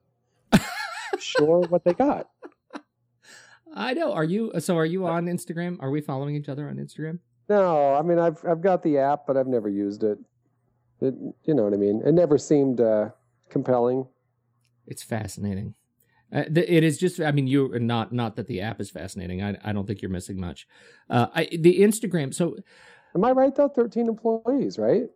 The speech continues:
Speaker 1: I think, I, I actually, I'm not, I, I don't, I'm not clear on
Speaker 2: When
Speaker 1: how
Speaker 2: I
Speaker 1: many
Speaker 2: hear that
Speaker 1: employees.
Speaker 2: an unprofitable Silicon Valley company was purchased for a ton of money, I think maybe it was for the employees.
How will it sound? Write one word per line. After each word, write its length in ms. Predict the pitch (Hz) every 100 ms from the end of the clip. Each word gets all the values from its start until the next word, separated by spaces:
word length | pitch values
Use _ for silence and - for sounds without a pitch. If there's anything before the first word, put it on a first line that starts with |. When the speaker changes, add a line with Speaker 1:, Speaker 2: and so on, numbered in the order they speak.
| -
Speaker 1:
I 160 | 165
think, 260 | 151 156 -
I, 180 | 143 -
I 200 | 143 143
actually, 320 | 156 - 156
I'm 100 | 127
not, 220 | 131 131 - -
I, 200 | 92 101
I 140 | 120 117
don't, 140 | 120
I'm 80 | 113
not 160 | 110 98
clear 200 | 107 87
on 240 | 87 90 -
Speaker 2:
When 200 | 190 247
Speaker 1:
how 60 |
Speaker 2:
I 20 | 262
Speaker 1:
many 80 |
Speaker 2:
hear 120 | 226 226
that 100 | 190 139
Speaker 1:
employees. 160 | 131 - -
Speaker 2:
an 80 | 175
unprofitable 1040 | 185 - 165 165 _ - 160 139 139 135
Silicon 380 | - 170 156 151
Valley 340 | 139 135 131 123
company 400 | - 143 131 117
was 180 | 110 -
purchased 500 | 127 127 131 113 -
for 220 | 127 107 127
a 60 | 117
ton 180 | 147
of 60 | 127
money, 340 | 127 143 110
I 140 | 110 110
think 400 | - 117 110 - _ _ _ _ _ _ - -
maybe 420 | 95 101 101 113
it 60 | 110
was 120 | 113
for 140 | - 110
the 80 |
employees. 800 | 113 117 131 139 170 90 - -